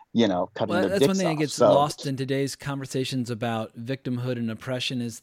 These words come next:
Speaker 2: that the story of the Comanches, while it's filled with so much violence,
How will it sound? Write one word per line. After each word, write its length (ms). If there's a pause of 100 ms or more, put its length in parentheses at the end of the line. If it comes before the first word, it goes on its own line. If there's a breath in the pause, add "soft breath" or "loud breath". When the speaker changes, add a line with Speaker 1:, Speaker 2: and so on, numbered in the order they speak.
Speaker 2:
that 460
the 60
story 440
of 60
the 60
Comanches, 560
while 160
it's 160
filled 340
with 140
so 380
much 140
violence, 640